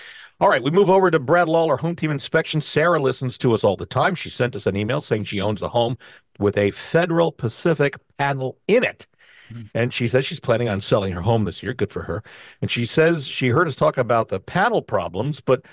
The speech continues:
Speaker 1: she doesn't know what the cost is to replace the panel. So, Brad, let's review for everybody who, you go down to your, wherever your electrical panel is, folks, and just take a look and see if the words Federal Pacific, or is it Stablock as well? If
Speaker 2: Yeah,
Speaker 1: it's on
Speaker 2: Sta-,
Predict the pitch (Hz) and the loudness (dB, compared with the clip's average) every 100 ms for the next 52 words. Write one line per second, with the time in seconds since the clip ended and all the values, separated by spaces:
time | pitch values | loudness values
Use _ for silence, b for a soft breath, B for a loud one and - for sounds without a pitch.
0 | B B - 127 170 196 196 170 160 151 | B B -4 2 2 4 4 4 4 4
1 | 123 107 185 - 196 - - 165 160 147 | 2 0 0 0 -4 -2 0 0 0 -2
2 | 151 135 - 143 120 131 - 202 196 - | -2 -2 -4 -2 0 -2 0 2 2 -2
3 | - 98 90 - 131 B B 214 202 208 | -2 -4 -2 -2 -4 B B 0 2 2
4 | 233 202 180 160 180 - 151 180 156 135 | 0 2 2 4 0 2 0 2 0 0
5 | 127 - B B B - 143 185 196 165 | -2 -4 B B B -4 2 4 4 2
6 | 156 147 131 120 - _ _ 120 156 175 | 4 4 4 0 -14 _ _ 2 4 4
7 | 143 113 - 117 147 - 107 123 107 95 | 2 0 -6 -6 -4 -4 -2 0 0 -4
8 | - 104 - 104 175 - - 156 143 120 | -2 -2 -2 -2 -4 -2 0 0 2 2
9 | 101 101 - - 185 185 - 117 120 123 | 2 -2 -6 0 2 2 2 2 4 2
10 | 120 - - 165 160 131 101 - - 147 | 0 -4 -2 0 0 0 -4 -2 0 0
11 | 87 - - _ b b b - 117 123 | -2 -6 -14 _ b b b 2 6 4
12 | 123 - - 143 165 185 190 - 131 135 | 2 -6 -2 0 2 2 2 0 -2 2
13 | 147 175 170 123 110 143 143 139 | 2 0 -2 0 0 0 0 2